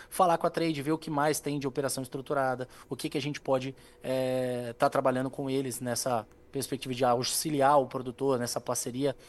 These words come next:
né, de antecipar esse movimento, tá? Então, é...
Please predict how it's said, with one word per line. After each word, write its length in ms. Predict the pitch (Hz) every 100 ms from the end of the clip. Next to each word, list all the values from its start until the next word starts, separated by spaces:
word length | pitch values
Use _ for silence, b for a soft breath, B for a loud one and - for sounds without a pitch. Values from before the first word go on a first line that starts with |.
| B B
né, 160 | 131 131
de 120 | 120
antecipar 600 | 123 - 120 120 - 131
esse 160 | 120 -
movimento, 640 | 120 135 131 131 127 98 - B B B B
tá? 240 | 117 120
Então, 540 | 139 123 151 196 196 180
é... 880 | 139 143 143 139 135 131 127 120 117